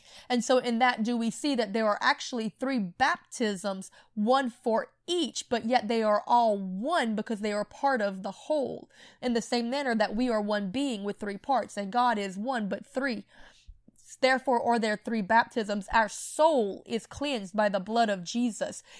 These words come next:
He came to save our soul from hell.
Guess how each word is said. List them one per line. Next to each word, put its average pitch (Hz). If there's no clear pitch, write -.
He 233
came 269
to 220
save 247
our 196
soul 233
from 202
hell. -